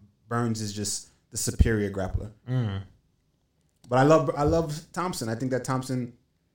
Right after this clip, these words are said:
Speaker 1: if Burns plays that game thinking he, you know,
Speaker 2: He can
Speaker 1: gonna
Speaker 2: strike.
Speaker 1: be outside trying to strike 'cause he got knockouts. You know what happens? B J J's guys and wrestlers thinking,
Speaker 2: They
Speaker 1: you
Speaker 2: can
Speaker 1: know, all of a sudden they're strikers
Speaker 2: Yeah.
Speaker 1: and they've been knocked. They knocked out a couple guys,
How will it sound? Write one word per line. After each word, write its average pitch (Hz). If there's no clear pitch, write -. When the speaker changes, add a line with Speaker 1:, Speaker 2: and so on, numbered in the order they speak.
Speaker 1:
if 113
Burns 160
plays 170
that 143
game 151
thinking 139
he, 143
you 139
know, 131
Speaker 2:
He 123
can 127
Speaker 1:
gonna 135
Speaker 2:
strike. 143
Speaker 1:
be 147
outside 143
trying 147
to 139
strike 151
'cause 139
he 139
got 131
knockouts. 127
You 139
know 147
what 139
happens? 135
B 131
J 131
J's 127
guys 123
and 113
wrestlers 120
thinking, 113
Speaker 2:
They 127
Speaker 1:
you -
Speaker 2:
can 117
Speaker 1:
know, 107
all 123
of 123
a -
sudden 123
they're 117
strikers 127
Speaker 2:
Yeah. 113
Speaker 1:
and 117
they've 117
been 117
knocked. 127
They 123
knocked 135
out 127
a 123
couple 113
guys, 117